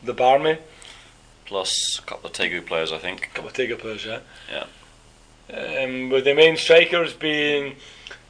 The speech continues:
Speaker 1: Jonathan of Taegu and Jumez of Eland, yeah.
Speaker 2: Which is probably the obvious choices.
Speaker 1: Yeah, I would think so. I mean, Japa could have probably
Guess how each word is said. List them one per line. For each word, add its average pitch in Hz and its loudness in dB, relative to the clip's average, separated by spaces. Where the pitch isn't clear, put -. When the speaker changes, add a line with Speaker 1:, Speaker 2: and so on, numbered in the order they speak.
Speaker 1:
Jonathan 156 6
of 131 4
Taegu 156 4
and 127 0
Jumez 131 2
of 117 -4
Eland, 117 -2
yeah. 117 -12
Speaker 2:
Which - -8
is - -6
probably 90 -8
the 85 -4
obvious 85 -6
choices. 82 -8
Speaker 1:
Yeah, - -8
I - -6
would 98 -16
think 120 -10
so. 110 -10
I 208 4
mean, 208 4
Japa 180 4
could 180 4
have 135 -2
probably 135 2